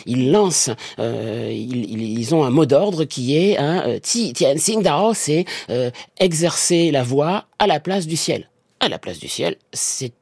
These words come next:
très clair, tout le monde comprend, c'est à la place de l'empereur, euh, régnant. Donc c'est une force extrêmement dangereuse pour l'Empire, mais il y a là donc... Alors la version en soixante-dix chapitres s'arrête là.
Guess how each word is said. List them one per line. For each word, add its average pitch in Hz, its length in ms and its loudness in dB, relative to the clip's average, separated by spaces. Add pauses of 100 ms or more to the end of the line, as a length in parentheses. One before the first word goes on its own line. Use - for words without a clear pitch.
très 180 160 -2
clair, 143 280 -2
tout - 100 -6
le 151 60 2
monde 151 120 -2
comprend, 135 320 -6
c'est 202 140 -2
à 160 80 2
la 147 80 0
place 214 320 -4
de 226 140 0
l'empereur, 226 560 -2
euh, 160 580 -2
régnant. 143 300 -2 (420)
Donc 175 220 2
c'est 165 180 0
une 156 120 0
force - 280 -4 (140)
extrêmement 120 420 -2
dangereuse 120 600 -2
pour 113 120 -6
l'Empire, 196 360 -2
mais 262 320 4 (540)
il 190 140 0
y 214 80 6
a 202 80 6
là 202 220 2
donc... 160 320 -2 (180)
Alors 135 160 -2 (460)
la 151 100 2
version 165 300 0
en 156 40 0
soixante-dix 151 300 2
chapitres 143 320 -4
s'arrête 233 380 -2
là. - 100 -6